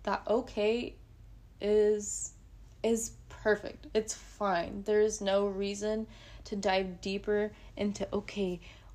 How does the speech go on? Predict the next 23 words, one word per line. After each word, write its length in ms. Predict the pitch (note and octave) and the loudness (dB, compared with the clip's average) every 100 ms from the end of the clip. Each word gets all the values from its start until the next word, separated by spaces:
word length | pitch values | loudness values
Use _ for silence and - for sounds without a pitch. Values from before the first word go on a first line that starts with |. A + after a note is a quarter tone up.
| - | 0
why 160 | A3 | 2
am 160 | A#3+ A#3 | 4 4
I 240 | G3 F#3 F3+ | 4 2 -2
just 380 | F3+ G#3 G3 - | 2 4 4 -2
okay?" 420 | F#3+ F#3 - F#3+ | -2 -2 -2 -4
No, 260 | F#3+ C4 A#3 | -2 -2 -2
it's 260 | A#3 B3+ - - - - - - | -2 -4 -6 -16 -20 -20 -20 -6
fine 600 | G3+ G3 F#3 F#3+ G3+ G#3 - | -2 0 0 -4 -8 -10 -8
to 120 | G#3+ | -6
be 180 | G3+ - | -4 -2
okay. 760 | G#3 - - - - - - - - - - - - - | -4 -6 -6 -4 -2 -6 -12 -14 -20 -20 -20 -20 -20 -10
You 520 | G3+ G#3+ A#3 A#3 - - - - - A3 | -4 -2 0 -2 -6 -10 -20 -20 -12 -8
are 80 | |
just 500 | G#3+ A#3 - - - - - - - - - | -4 -4 -4 -6 -8 -12 -20 -20 -20 -20 -10
living 420 | G3+ A#3 C#4 - - | -4 -4 -4 -8 -8
and 480 | - G3 G3 F#3 F#3+ | -4 -2 -2 -4 -8
passing 400 | - A3+ B3 A#3 | -6 -6 -2 -2
through 380 | A3+ A#3 A3 F3 | 0 2 2 2
in 200 | G3 G#3 | -2 -2
the 60 | |
most 260 | F#3+ G3 - | 0 -2 -6
peaceful 840 | - G#3+ A3+ A#3 - - A#3 A3 | -10 -4 -4 -4 -12 -4 0 0
way. 580 | G3 F#3+ F#3 F#3+ G3+ A3+ | -2 -2 0 0 -2 -4